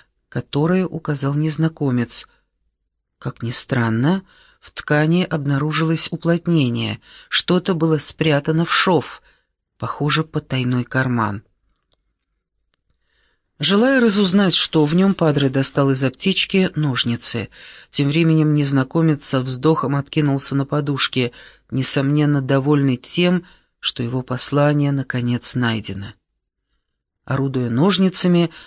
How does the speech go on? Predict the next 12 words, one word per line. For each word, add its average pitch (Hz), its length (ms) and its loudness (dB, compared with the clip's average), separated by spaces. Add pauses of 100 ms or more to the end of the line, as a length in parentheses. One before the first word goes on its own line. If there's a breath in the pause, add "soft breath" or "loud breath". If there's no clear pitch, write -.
(180 loud breath)
Гарсия 156 580 2
разрезал 143 640 2
шов 175 400 0
и - 20 -2
добрался 135 600 -2
до 131 160 -4
тайника. 131 760 -4 (1040)
Там 165 200 4
лежал 160 400 2
бронзовый 175 640 2
круглый 151 500 -2
жетон. 139 600 -2